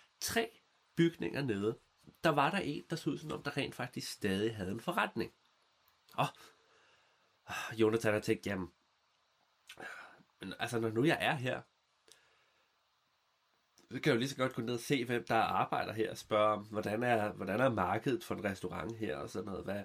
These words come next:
hvad skal jeg være opmærksom på?" Og så rejste han sig op, stødte sig af, puh, puh, puh, og så gik han afsted.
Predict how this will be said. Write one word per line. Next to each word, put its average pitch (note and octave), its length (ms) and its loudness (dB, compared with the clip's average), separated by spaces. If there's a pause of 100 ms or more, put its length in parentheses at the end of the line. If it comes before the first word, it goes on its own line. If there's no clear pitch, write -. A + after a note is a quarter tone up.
(300)
hvad F2+ 120 -2
skal - 140 -2
jeg A2+ 80 2
være F#2 100 0
opmærksom F2+ 420 -4
på?" G2+ 260 -8 (440)
Og B2+ 80 -8
så C#3+ 80 0
rejste C#3+ 240 2
han D#3+ 100 -8
sig C3 120 0
op, - 180 0 (380)
stødte C3+ 380 2
sig C3 100 4
af, E3 160 2 (440)
puh, - 140 -8 (160)
puh, - 120 -12 (140)
puh, - 160 -12 (580)
og - 60 -12
så B2 80 -10
gik B2+ 160 0
han C3+ 100 -6
afsted. G#2 280 -6